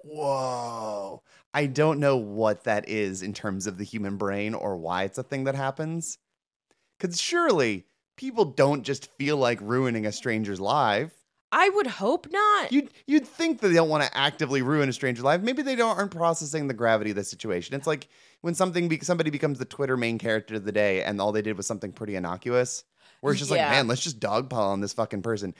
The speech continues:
Speaker 1: Maybe some people do wanna ruin people's lives. Who, what am I saying?
Speaker 2: <laughs> You know, great point. Some people suck.
Speaker 1: Yeah.
Speaker 2: <laughs>
Speaker 1: So, yeah, anyway, uh, Nora had a bad time, and now she's going by an alias,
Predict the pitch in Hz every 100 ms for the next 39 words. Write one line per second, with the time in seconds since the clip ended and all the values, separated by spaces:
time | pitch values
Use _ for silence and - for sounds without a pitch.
0 | _ 339 339 226 156 131 95 98 87 87
1 | 87 98 95 95 98 90 - _ - 190
2 | 160 123 92 - 82 80 - _ _ 190
3 | 285 - 196 233 247 - 175 165 - 123
4 | 98 - 359 349 233 - 294 - - _
5 | - 127 107 - - - 320 - 320 294
6 | - 247 208 - - - - 180 175 156
7 | 127 - 160 156 139 131 73 127 120 135
8 | 147 135 135 123 127 123 131 120 120 -
9 | 113 113 113 113 - 113 107 95 - 117
10 | 110 110 110 110 113 113 113 107 101